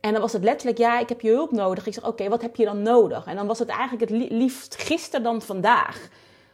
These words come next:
Dat ik ook letterlijk dacht, "Serieus, ik probeer je al drie maanden te bereiken. Al drie maanden vertel ik je dat iets nodig is. En nu heb jij het vandaag, nee, niet vandaag, gisteren nodig." Ja, dat is natuurlijk niet hoe het werkt.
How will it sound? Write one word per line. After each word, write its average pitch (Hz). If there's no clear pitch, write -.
Dat 208
ik 220
ook 262
letterlijk 254
dacht, 226
"Serieus, 240
ik 262
probeer 226
je 220
al 185
drie 208
maanden 226
te 190
bereiken. 160
Al 180
drie 226
maanden 226
vertel 185
ik 196
je 202
dat 175
iets 156
nodig 165
is. 285
En 208
nu 285
heb 247
jij 240
het 269
vandaag, 185
nee, 214
niet 254
vandaag, 202
gisteren 277
nodig." 208
Ja, -
dat 185
is -
natuurlijk 240
niet 277
hoe 226
het 190
werkt. -